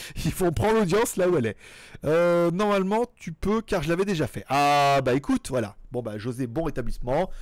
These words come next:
Je vous inviterai, pour finir ce live, vu qu'il nous reste deux minutes, une minute même, à mettre tous un petit message en disant, « Bon rétablissement José, prends soin de toi José, ça va bien se passer José, José, demain tout ira mieux. »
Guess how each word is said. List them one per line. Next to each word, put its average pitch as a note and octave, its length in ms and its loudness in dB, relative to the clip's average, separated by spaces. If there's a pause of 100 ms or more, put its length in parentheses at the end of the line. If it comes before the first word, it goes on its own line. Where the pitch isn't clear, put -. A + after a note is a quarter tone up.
(180)
Je C#3 140 0
vous F#3+ 180 0
inviterai, E3+ 520 2
pour D3 180 -6
finir D#3+ 260 -4
ce - 120 -6
live, D#3+ 220 2
vu C#3 80 -10
qu'il C#3 120 -12
nous C#3 60 -4
reste B2+ 120 -4
deux D3+ 60 -2
minutes, C#3+ 440 -2 (260)
une G3+ 140 0
minute D#3 320 -2
même, C3+ 200 -4 (240)
à C#3+ 160 0
mettre E3+ 360 0
tous F#3+ 360 -4
un D#3 80 0
petit C#3+ 220 -8
message D3 360 -2
en C3 80 -4
disant, « C3 360 -2 (340)
Bon F3 220 0
rétablissement D3+ 520 -2
José, C3+ 560 -2 (200)
prends - 180 0
soin D3+ 180 -2
de C3 60 -6
toi C#3+ 160 0
José, B2 600 -2 (180)
ça - 140 -6
va F3 120 0
bien E3 160 -2
se - 40 -10
passer D3 280 -6
José, C3+ 580 -2 (280)
José, D3 380 -2
demain D#3 340 0
tout F3+ 200 -4
ira C#3 200 -2
mieux. » D#3 400 0